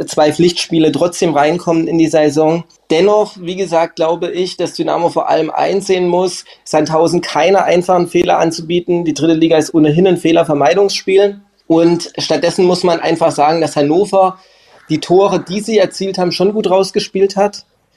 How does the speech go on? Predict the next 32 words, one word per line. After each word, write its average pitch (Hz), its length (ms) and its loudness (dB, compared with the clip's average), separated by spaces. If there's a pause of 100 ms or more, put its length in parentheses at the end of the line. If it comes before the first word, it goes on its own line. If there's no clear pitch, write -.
(120)
Die 147 60 2
haben 156 100 0
ja 165 80 4
immerhin 160 300 0
auch 151 160 0
drei 147 260 0
gemacht. 139 380 -2
Also 160 200 -2
man 143 120 0
hat 165 160 -6
gesehen, 165 400 0
dass 160 280 -2 (240)
Sandhausen 156 520 0
dort 147 160 0
hinten 165 280 0
nicht 202 300 -2
ganz 180 260 0
sattelfest 180 600 -2
ist. 202 380 0 (720)
Dementsprechend 190 720 0 (500)
muss 196 220 2
ich 196 160 2
einfach 185 240 2
sagen, 160 240 2
es 139 120 -4
ist 208 140 0
ein 196 280 2
Spiel, 208 560 2
wo 170 100 -2
man 160 180 0
schon 208 240 -2
sagt 202 480 0